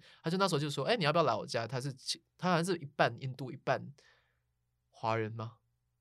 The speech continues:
他混蛮多的。OK，anyways，就是他就，他，他们家就有庆祝，就是这个节日。那时候就有说：“哎，你可以来啊。”我说：“哦，不要好了。”就是都，都，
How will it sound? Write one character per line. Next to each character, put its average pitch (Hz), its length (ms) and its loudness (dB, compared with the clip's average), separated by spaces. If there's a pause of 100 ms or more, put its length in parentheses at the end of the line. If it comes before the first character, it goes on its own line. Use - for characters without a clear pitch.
(200)
他 120 100 -4
混 117 140 -6
蛮 95 160 -10
多 - 160 -14
的。 - 100 -16 (120)
OK，anyways， 120 420 -2 (240)
就 - 100 -4
是 175 220 2 (320)
他 185 100 0
就， 190 200 6
他， 175 160 -6
他 175 100 2
们 170 100 2
家 165 120 6
就 170 80 2
有 147 40 2
庆 131 220 -2
祝， 110 320 -8 (180)
就 131 140 -8
是 120 140 -6
这 127 100 -4
个 117 80 0
节 110 180 -6
日。 110 140 -8
那 143 140 -2
时 143 100 -4
候 113 60 -2
就 120 120 -4
有 107 80 -6
说 113 200 -8 (100)
：“哎， 175 100 -6 (380)
你 135 80 -14
可 151 100 -2
以 131 40 0
来 101 160 -6
啊。” 104 100 -8
我 110 60 -8
说 - 180 -8
：“哦， 107 80 -8
不 - 140 -12
要 90 120 -8
好 - 180 -12
了。” - 200 -14
就 143 100 -2
是 147 120 2
都， 143 100 -6 (160)
都， 139 100 -4